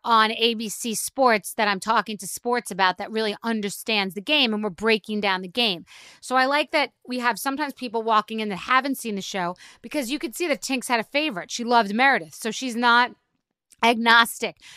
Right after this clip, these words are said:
She's not unbiased. She has a favorite. She let us know who it is. And I appreciate that too. At least you know it.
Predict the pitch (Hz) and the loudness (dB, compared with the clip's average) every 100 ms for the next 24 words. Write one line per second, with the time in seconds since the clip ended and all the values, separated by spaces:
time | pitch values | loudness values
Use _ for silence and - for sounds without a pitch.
0 | - - 247 220 240 233 226 233 214 233 | -16 -8 -4 2 6 6 6 2 4 8
1 | 254 240 202 - - 233 220 220 196 - | 10 8 4 -2 -4 2 4 4 0 0
2 | 277 240 220 208 - 220 202 202 220 202 | 2 2 0 -2 -2 2 2 0 -2 -4
3 | 202 196 240 240 196 - - - - 233 | -2 0 2 2 -2 -10 -20 -20 -4 2
4 | 233 208 254 233 233 202 208 - 277 220 | 4 4 -2 -2 -2 -2 -4 -4 -4 -4
5 | 220 - 196 202 226 233 175 | -6 -8 -8 0 4 4 2